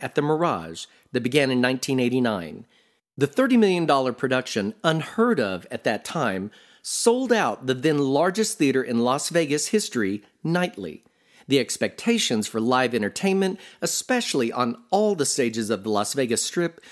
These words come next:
were forever changed the moment the show opened. In their good versus evil spectacle of lights, sound, and never-before-seen spectacular magic, the duo introduced the world to their extensive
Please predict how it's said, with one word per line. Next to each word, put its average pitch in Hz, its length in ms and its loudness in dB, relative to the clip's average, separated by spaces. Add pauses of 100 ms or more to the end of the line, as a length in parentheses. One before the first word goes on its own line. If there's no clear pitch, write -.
(180)
were 190 140 2
forever 196 480 0
changed 143 580 2
the 131 100 2
moment 139 440 2
the 123 80 -6
show 123 320 0
opened. 110 400 -4 (440)
In 151 120 2
their 143 120 4
good 190 300 0
versus 180 380 0
evil 135 320 0
spectacle 127 720 -2
of 95 100 -6
lights, 180 380 0
sound, 160 360 2
and 113 200 0
never-before-seen 123 800 0
spectacular 127 1000 -4
magic, 117 500 -2 (600)
the 202 80 0
duo 214 420 2
introduced 233 520 0
the 190 60 2
world 165 320 0
to 196 80 2
their 175 160 -2
extensive 175 640 -2